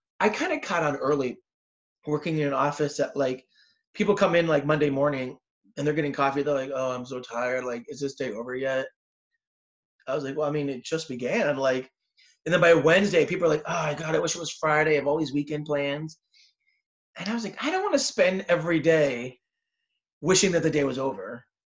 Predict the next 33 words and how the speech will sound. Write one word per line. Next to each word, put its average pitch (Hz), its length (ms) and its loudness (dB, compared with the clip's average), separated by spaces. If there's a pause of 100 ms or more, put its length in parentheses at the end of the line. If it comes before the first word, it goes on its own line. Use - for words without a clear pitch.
(240)
And 170 80 -2
then 180 80 2
I 196 80 6
don't 220 140 6
wanna 190 120 0
be 151 140 4
like, 143 280 2
I, 156 140 -4
by 147 140 2
Wednesday, 165 500 4
I 147 40 4
don't 160 100 4
wanna 147 120 0
give 143 140 0
up 143 140 0
on, 131 120 0
you 170 60 -6
know, 156 240 -4 (720)
I 180 120 2
kinda 220 320 2
just 170 220 -2
saw 147 440 4 (280)
that 165 140 -6
sort 156 140 2
of 143 60 0
mentality. 143 520 -2
And 135 80 -6
I 139 40 -4
was 139 100 -6
like, 135 180 -6
"These 220 180 -6
people 175 320 -4
are, 156 280 -4